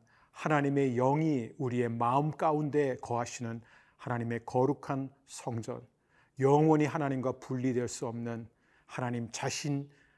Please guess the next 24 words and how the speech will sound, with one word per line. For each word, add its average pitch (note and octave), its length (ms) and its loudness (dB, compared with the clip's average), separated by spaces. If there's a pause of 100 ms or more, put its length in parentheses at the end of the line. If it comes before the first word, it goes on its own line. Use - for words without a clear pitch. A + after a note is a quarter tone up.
(320)
몸이 A#2+ 340 0
되었습니다. B2 760 -6 (560)
오늘 C#3 180 8
우리는 C3+ 340 6
이 C3+ 120 6
말씀을 C3 560 4
힘입어 C3 600 6 (260)
삼십사 C3+ 680 2
절의 C3+ 240 8
내용을 B2 380 4
함께 C3 320 0
봅니다. A#2 640 -4 (440)
그들이 D3 260 8
다시는 C#3+ 500 8
각기 C#3 380 2
이웃과 C3+ 540 4
형제를 C3+ 500 4
가르쳐 A#2 400 0
이르기를 A2+ 560 2 (520)
너는 D#3 340 12
여호와를 C3+ 500 12
알라 A#2+ 360 6
하지 A#2+ 440 0
아니하리니 A#2 840 0